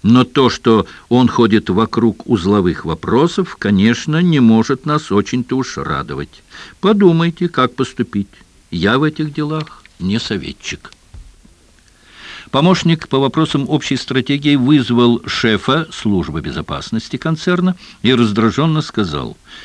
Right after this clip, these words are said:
«Мистер Лао, пожалуйста, не просите меня впредь знакомить босса с вашими материалами. В конце концов,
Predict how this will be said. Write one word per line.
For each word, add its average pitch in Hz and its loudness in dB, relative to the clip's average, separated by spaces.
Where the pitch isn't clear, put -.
«Мистер 135 2
Лао, 127 4
пожалуйста, 123 2
не 127 6
просите 120 0
меня 110 6
впредь - -2
знакомить 117 4
босса 160 0
с - -10
вашими 95 0
материалами. 64 -8
В - -20
конце 120 0
концов, 156 0